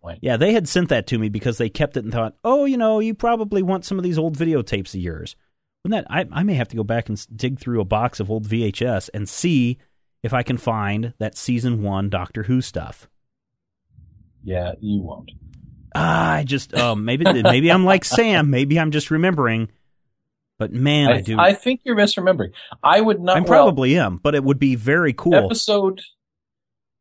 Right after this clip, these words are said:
Speaker 1: well, if you look at Marco Polo, Serial
Speaker 2: Right.
Speaker 1: four
Speaker 2: Right.
Speaker 1: would
Speaker 2: Seven
Speaker 1: have gone
Speaker 2: episodes.
Speaker 1: into production roughly nineteen sixty-four-ish.
Speaker 2: Mm-hmm.
Speaker 1: Early sixty-four.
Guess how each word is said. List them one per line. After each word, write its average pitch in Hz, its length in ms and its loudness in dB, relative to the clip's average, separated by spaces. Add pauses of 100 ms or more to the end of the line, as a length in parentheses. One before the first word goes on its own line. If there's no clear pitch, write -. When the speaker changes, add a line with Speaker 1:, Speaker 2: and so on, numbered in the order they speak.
(460)
Speaker 1:
well, 151 340 6
if 151 160 0
you 180 100 -2
look 247 220 4
at 180 120 4
Marco 143 340 6
Polo, 90 360 -2
Serial 190 720 2
Speaker 2:
Right. 143 100 -6
Speaker 1:
four 104 460 -2 (180)
Speaker 2:
Right. 104 320 -2 (440)
Speaker 1:
would - 80 -20
Speaker 2:
Seven 151 260 4
Speaker 1:
have 143 160 6
gone 139 260 6
Speaker 2:
episodes. 135 180 0
Speaker 1:
into - 100 -20
production 127 760 2
roughly 110 440 2
nineteen 110 600 0
sixty-four-ish. 120 1300 -6
Speaker 2:
Mm-hmm. 107 340 0 (320)
Speaker 1:
Early 135 240 2
sixty-four. - 640 -2